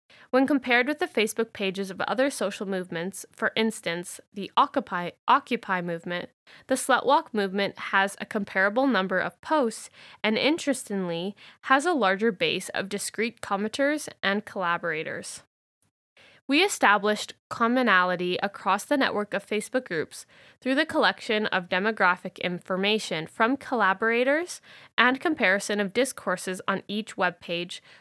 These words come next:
which were found to have a high degree of similarity. Although discourses, rather than discrete web pages, formed the focal point of the study's analysis, the data was not de-identified from its locale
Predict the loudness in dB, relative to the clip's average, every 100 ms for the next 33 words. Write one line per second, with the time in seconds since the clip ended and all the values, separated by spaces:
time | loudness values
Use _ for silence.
0 | _ 0 0 -2 0 2 2 2 -2 -2
1 | -2 0 2 4 2 0 0 0 0 -2
2 | -4 -2 0 2 0 -2 -8 -16 _ _
3 | _ _ _ -20 -12 2 4 4 2 4
4 | 0 0 -2 -2 -2 -2 -4 -4 -10 -4
5 | 0 2 0 0 -2 -4 -8 -6 -4 0
6 | 0 0 -8 -6 -2 -4 -4 -12 -18 -20
7 | -20 2 4 4 2 -2 0 0 2 -2
8 | -2 0 0 -2 -4 -4 -4 -2 -2 -2
9 | 2 4 6 2 -2 -6 -6 -12 -16 -20
10 | -4 4 6 6 6 4 2 4 4 2
11 | -2 -2 2 2 2 0 -2 -2 0 0
12 | 0 0 0 0 -4 -4 -6 0 4 4
13 | 4